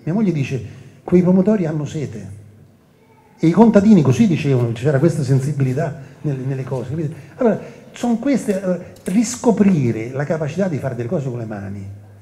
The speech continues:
Quando facciamo una cosa con le mani, c'è un flusso di informazioni che va dal cervello alle mani.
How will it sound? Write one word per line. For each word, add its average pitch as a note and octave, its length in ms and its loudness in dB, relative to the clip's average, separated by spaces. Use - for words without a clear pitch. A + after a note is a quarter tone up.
Quando G#3 300 0
facciamo F3 260 -2
una C#3+ 80 -2
cosa C#3 220 -4
con A#2 100 -6
le A2+ 60 -6
mani, G#2 500 -10
c'è - 160 -6
un D#3 100 0
flusso G3 440 -4
di B2+ 100 -6
informazioni C3+ 600 -8
che A#2 60 -8
va A#2+ 100 -6
dal A2+ 140 -6
cervello G3+ 580 -6
alle C#3 180 -6
mani. G2+ 400 -8